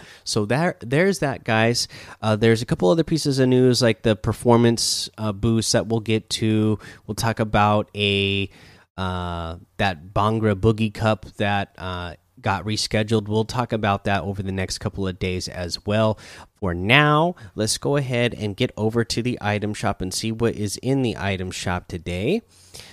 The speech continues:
In the item shop, we have, if my item shop will load up,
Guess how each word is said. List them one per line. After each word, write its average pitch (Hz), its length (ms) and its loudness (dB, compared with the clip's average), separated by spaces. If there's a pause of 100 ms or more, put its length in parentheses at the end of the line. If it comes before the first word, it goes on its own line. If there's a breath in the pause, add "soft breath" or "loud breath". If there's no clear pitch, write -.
(280 loud breath)
In 117 200 0
the 101 240 -2
item 104 420 0
shop, 117 560 -2 (320 loud breath)
we 113 380 -2
have, 113 1120 -2 (1400)
if 90 260 -6
my 92 400 -2
item 90 340 -4
shop 87 420 -4
will 90 180 -2
load 87 260 0
up, 165 280 0